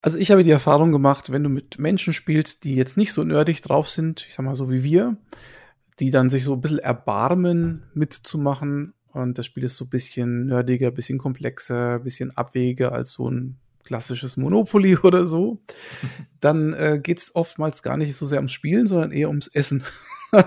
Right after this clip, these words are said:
Speaker 2: Ja,
Speaker 1: Und
Speaker 2: das stimmt,
Speaker 1: dann
Speaker 2: ja.
Speaker 1: ist das Event größer als das eigentliche Spielen. Aber das nur so am Rande. Also ich habe jetzt gelernt, ich lade mich mal bei euch ein und, äh, suche mir ein Spiel aus und dann spielen wir einfach mal was. Und dann kann ich mich zurücklehnen und mir's erklären lassen. Das hört sich eigentlich ganz vernünftig an.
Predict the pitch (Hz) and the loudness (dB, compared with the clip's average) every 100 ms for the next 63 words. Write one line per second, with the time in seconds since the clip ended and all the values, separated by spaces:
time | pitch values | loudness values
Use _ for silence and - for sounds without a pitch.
0 | - 185 160 196 151 165 139 113 - 151 | 4 -8 -4 -2 -2 -4 -8 -8 -2 0
1 | 147 160 151 143 147 185 - 143 160 - | 0 0 0 2 2 0 -2 0 0 0
2 | 160 156 143 - 151 123 139 139 131 - | -2 -2 -6 -8 -10 -8 -6 -6 -8 -12
3 | - 117 123 - - - - 214 202 190 | -10 -10 -10 -16 -16 -2 6 8 8 8
4 | 180 175 131 143 220 285 277 - - - | 6 6 4 4 4 2 -2 -12 -14 2
5 | 190 214 202 202 196 - 160 175 202 - | 4 6 6 6 4 2 2 2 0 -6
6 | 160 - - 143 160 196 185 180 170 160 | -6 -6 0 4 6 6 2 2 2 4
7 | 156 143 139 131 131 139 175 185 160 151 | 4 4 0 0 0 2 2 0 -2 -4
8 | 147 - 147 143 143 135 160 143 139 - | -4 -2 2 2 2 0 0 -2 -4 -6
9 | - 110 143 139 120 - 127 123 123 131 | -8 -8 -8 -8 -10 -8 -6 -6 -6 -8
10 | 127 120 113 - - - - _ 123 120 | -8 -8 -10 -10 -12 -14 -20 _ -16 -14
11 | 117 113 120 120 135 - 127 135 143 131 | -12 -14 -12 -14 -12 -10 -6 -4 -2 -2
12 | 127 127 120 113 - - 95 120 110 151 | 0 -4 -8 -10 -12 -10 -10 -12 -10 -4
13 | 156 156 147 131 113 123 - - - - | 0 0 0 -2 -4 -6 -10 -16 -16 -18
14 | _ - 110 113 - 117 - 110 | _ -12 -10 -12 -18 -20 -20 -20